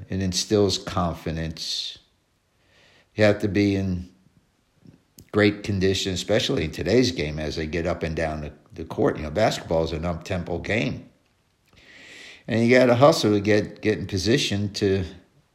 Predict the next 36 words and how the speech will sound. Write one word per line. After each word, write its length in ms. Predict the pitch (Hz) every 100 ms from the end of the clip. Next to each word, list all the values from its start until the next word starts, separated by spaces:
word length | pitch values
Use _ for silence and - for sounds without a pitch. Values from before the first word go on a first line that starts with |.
| _
see 260 | - - 101
play. 360 | 92 147 - 90
So 140 | -
you 180 | 95 101
can't, 500 | - - 170 170 - - _ -
you 160 | 95
know, 60 | 90
you 120 | 87
can't 280 | - 151 -
be 220 | 107 101
injured 400 | 104 82 80 78
while 120 | 80
you're 140 | 78 82
refereeing. 680 | 95 - - 85 80 78
Well, 140 | 101 120
you 100 | -
can 360 | - 143 123
be, 200 | 85 92
but 220 | 87 76
you're 140 | 69 87
not 180 | 87 90
gonna 240 | 73 69 - - - - - - - - - _ _ _ _
be 200 | 98 98
up 160 | 98 -
to, 200 | 85 76 - - - -
up 180 | 92
to 120 | - 82
your 160 | - -
A 220 | 113 -
game. 520 | 143 78 76 120 135 - _ _ _ _ _ - _
And 180 | 98 113
you 120 | 110
gotta 180 | - 147
be 160 | 131 165
in 120 | 156
shape. 520 | - - 202 - -